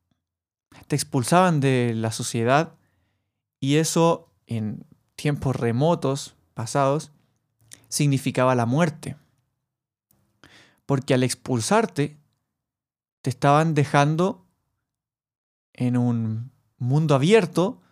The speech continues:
donde cualquier criatura podía aparecer, cualquier animal salvaje podría aparecer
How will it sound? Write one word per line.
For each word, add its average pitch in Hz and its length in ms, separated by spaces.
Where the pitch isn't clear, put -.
donde 123 460
cualquier 127 580
criatura 175 800
podía 123 260
aparecer, 120 400
cualquier 139 400
animal 139 640
salvaje 131 600
podría 131 500
aparecer 147 580